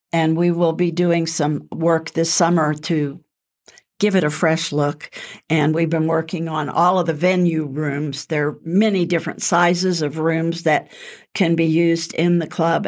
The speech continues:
and they're all starting to look better and better. So we want it to be a nice place for our whole community, not just for the women who get to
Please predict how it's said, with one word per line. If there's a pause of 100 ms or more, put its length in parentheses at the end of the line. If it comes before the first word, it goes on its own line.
and (360)
they're
all
starting
to
look (440)
better
and
better.
So (120)
we
want
it
to
be
a
nice
place
for (640)
our
whole
community,
not
just (260)
for
the
women
who
get
to